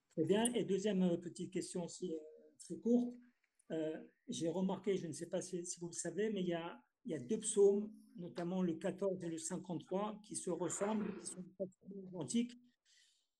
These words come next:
Euh, ils ont les deux sept, euh, psukim et ils parlent pratiquement de la même chose. Il y a aussi des nuances de, de l'une par rapport à l'autre.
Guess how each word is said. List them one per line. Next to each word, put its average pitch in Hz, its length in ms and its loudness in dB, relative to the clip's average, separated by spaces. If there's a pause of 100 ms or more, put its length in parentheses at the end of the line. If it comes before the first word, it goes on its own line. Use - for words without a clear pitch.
(100)
Euh, 160 360 0 (160)
ils - 280 -2
ont 185 100 6
les 185 120 10
deux 185 220 4
sept, 196 380 0
euh, 156 560 0 (120)
psukim 196 600 -2 (220)
et 170 260 -4
ils - 100 -4
parlent 185 240 0 (300)
pratiquement 190 340 -4
de 185 100 6
la 175 100 2
même 170 140 -4
chose. 208 360 2 (220)
Il 165 60 -6
y 156 40 -2
a 170 60 0
aussi 165 240 -4
des 175 140 -2
nuances 180 520 -2
de, 156 300 -6
de 127 160 -10
l'une 165 200 -4
par 175 140 -8
rapport 156 340 -6
à 151 40 -6
l'autre. 208 340 2